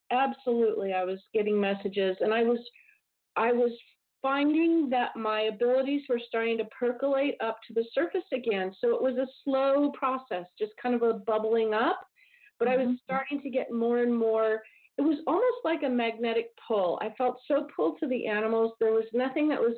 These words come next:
Speaker 1: gonna keep me away from them. I'm sure that, you know, looking back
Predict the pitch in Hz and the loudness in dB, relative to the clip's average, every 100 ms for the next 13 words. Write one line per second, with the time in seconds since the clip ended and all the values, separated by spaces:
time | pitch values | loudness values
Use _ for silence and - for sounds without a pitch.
0 | - 226 220 - - 220 208 190 185 202 | -2 -4 -4 -8 -6 -2 0 2 0 0
1 | 233 240 240 247 262 302 - - - - | 0 2 2 2 2 0 -2 -20 -20 -10
2 | 226 247 - 339 349 320 247 240 - _ | -4 -4 -2 -2 2 2 2 -2 -10 _
3 | _ _ 208 220 214 - - _ - 233 | _ _ -4 0 -2 -4 -12 _ -2 0
4 | 226 220 - 202 214 254 262 262 240 226 | 2 0 -2 -10 -2 -2 2 0 2 0
5 | 220 | -2